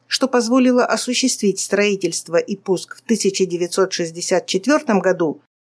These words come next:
Белоярской А Э С электрической мощностью в триста мегаватт. Двадцать девятого апреля две тысячи второго года реактор первой А Э С был навсегда заглушен.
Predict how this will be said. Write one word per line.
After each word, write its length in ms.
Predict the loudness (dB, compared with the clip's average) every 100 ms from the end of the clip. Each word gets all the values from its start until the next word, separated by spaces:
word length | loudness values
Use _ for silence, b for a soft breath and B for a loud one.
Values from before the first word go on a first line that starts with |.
| _ _
Белоярской 800 | 2 4 4 4 2 -2 0 0
А 140 | 2 2
Э 140 | 2
С 220 | 0 -4 -10
электрической 800 | -2 0 0 -2 -6 -6 -6 -4
мощностью 640 | 0 2 2 -2 -2 -2 -2
в 120 | -2
триста 480 | -2 -2 -2 -4 -4
мегаватт. 580 | 0 0 0 -2 -6 -20 _ _ _ _ _ _ _ _ _ _ _ _
Двадцать 520 | -2 0 0 -2 0
девятого 480 | 2 2 2 2 2
апреля 560 | 2 2 2 2 -2 -8 _ _ -14
две 240 | 0 0
тысячи 420 | 2 -2 -2 -6
второго 520 | -8 -2 0 4 4 2
года 420 | 0 -2 -4 -8 _ _ _ _ _ _ _
реактор 500 | 2 2 0 -2 -2
первой 540 | 0 2 2 4 0 0
А 160 | 0
Э 140 | 2 0
С 240 | -2 -8 -14 _
был 180 | 0 2
навсегда 560 | 2 0 0 -2 0 0
заглушен. 720 | 0 -2 -2 -2 -6 -6 -10